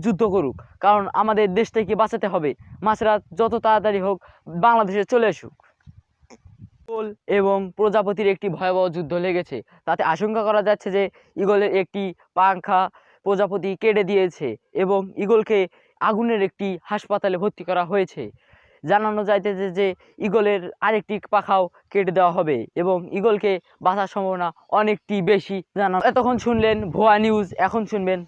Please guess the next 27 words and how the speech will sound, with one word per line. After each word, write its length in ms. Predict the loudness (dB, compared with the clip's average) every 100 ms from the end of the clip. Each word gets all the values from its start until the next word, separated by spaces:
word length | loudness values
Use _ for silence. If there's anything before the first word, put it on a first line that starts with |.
| -6
খেলার 260 | 0 2 0 -2
সংবাদ। 300 | -2 -2 -4 -6 -12 -12 -12 -8 -4
কুত্তা 260 | 0 2 4
এবং 120 | 4 2 2
বিড়ালের 360 | 2 2 2 0 -2
একটি 180 | -2 0 2
বড় 140 | 4 2 -2 -6
ফুটবল 300 | -2 2 2 2
খেলার 240 | 2 2 4
আয়োজন 240 | 2 0 -4
হয়েছে। 240 | -6 -6 -10 -12 -4
খেলাটি 360 | 2 4 6 2 0 -10 -16 -4
শুরু 160 | 2 4
হবে 200 | 4 4 2 -2 -12 -2
গতকাল 420 | 0 2 4 4 4 0
সাড়ে 240 | 0 2 2 2
তেরোটায়। 440 | 2 4 2 2 -4 -20 0 2
আপনারা 280 | 2 2 2 2
এই 40 | 0
খেলাটি 260 | -2 0 0
কেউ 100 | 0 2
দেখতে 220 | 0 0 0 2
আসবেন 280 | 2 2 0 0
না, 60 | -4 -8 _ 4
কারণ 180 | 4 4 -2
এটি 160 | 0 -2 -4 -18 -14 -4
ভুয়া 220 | 2 2